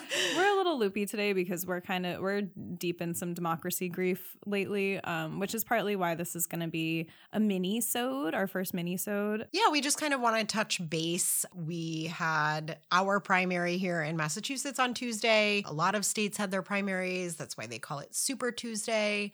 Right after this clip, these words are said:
Speaker 2: And, you know, unforch, it didn't really go how we here at Witch the Vote would have liked, as sort of split down the middle Warren Sanders supporters. You know, Warren obviously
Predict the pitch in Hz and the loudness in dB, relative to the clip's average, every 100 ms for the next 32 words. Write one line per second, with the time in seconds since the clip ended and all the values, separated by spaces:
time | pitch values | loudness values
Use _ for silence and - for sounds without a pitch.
0 | - 220 220 214 214 202 - 254 262 208 | -2 2 4 2 2 -2 -4 0 4 4
1 | 208 - 190 254 302 302 220 214 294 - | 4 0 0 0 0 4 6 6 4 0
2 | - - - - 202 - 175 - 196 226 | 0 0 -2 0 0 -2 -12 -4 -2 -2
3 | 247 - 202 208 208 175 202 190 190 185 | -4 -6 -2 -2 -2 -4 -2 0 2 2
4 | 185 185 - 175 170 170 165 160 147 160 | 0 -4 0 2 4 2 0 -2 -4 -4
5 | 160 175 170 160 165 175 160 - - 208 | -2 -2 -2 -2 -4 -6 -6 -4 -2 -4
6 | 165 160 175 240 - 196 190 196 196 196 | 0 0 2 0 -2 -6 -2 0 0 2
7 | 208 202 180 160 170 269 - - - - | 2 2 0 0 0 -2 -6 -8 -10 -10
8 | - - - 165 170 170 165 - 175 160 | -20 -20 -6 0 2 2 0 0 0 0
9 | 156 151 - - 175 170 - _ _ _ | -2 -2 -4 -2 0 0 -2 _ _ _
10 | _ 170 160 160 156 156 156 151 147 156 | _ -2 0 -2 -2 -2 -2 -2 -4 -4
11 | 151 151 151 151 - 202 202 196 190 180 | -2 -4 -4 -4 0 2 2 0 0 0
12 | 185 170 180 170 170 165 160 - - 156 | -2 -2 0 0 0 0 -2 -2 -4 -6
13 | 143 135 135 185 180 180 - 165 151 156 | -6 -6 -2 0 2 0 0 -2 0 -2
14 | 151 - 160 151 147 147 156 | -2 -4 -4 -4 -4 -6 -8